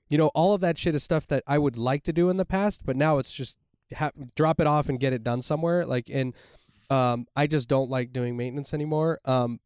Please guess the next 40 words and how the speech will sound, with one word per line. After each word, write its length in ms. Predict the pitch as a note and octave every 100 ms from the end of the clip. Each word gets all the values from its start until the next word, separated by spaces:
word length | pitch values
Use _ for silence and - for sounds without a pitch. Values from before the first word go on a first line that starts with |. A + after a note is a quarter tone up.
| _
but 240 | C#3+ F#3 - _ -
even 300 | G3 G#3+ C#3+
then, 240 | F3 D3+
right, 260 | A2+ A#2+ B2
like, 220 | B2+ A#2+
having 300 | - C#3 C3+
to, 40 | C3
like, 300 | A#2+ - _
when 140 | C3+
you're 140 | C3 C3
so, 200 | D#3+ C#3+
when 140 | C#3
you're 100 | C3
busy 240 | C#3 F3+ D3+
with 120 | C3
work 200 | G3+ G3
and 120 | C3+
shit 160 | - C#3
and 80 | B2
family, 400 | F3 G#3 D3+ C3
like, 220 | B2+ -
having 240 | B2+ D#3
to 80 | D3+
coordinate 480 | - C#3 C#3 C3+ C3 _ -
even 280 | E3 D#3 C#3+
something 380 | - C#3+ D#3 C3
as 80 |
simple 280 | - C3+ C#3
as, 120 | B2+ B2
like, 160 | B2 - B2+
getting 220 | B2+ C3+
the 100 | C#3+
car 160 | E3+ E3
to 60 |
the 80 | E3+
shop 440 | - C3+ C3+ C3+
and, 120 | A2+ B2
<laughs> 0 |
like, 160 |
you 80 | -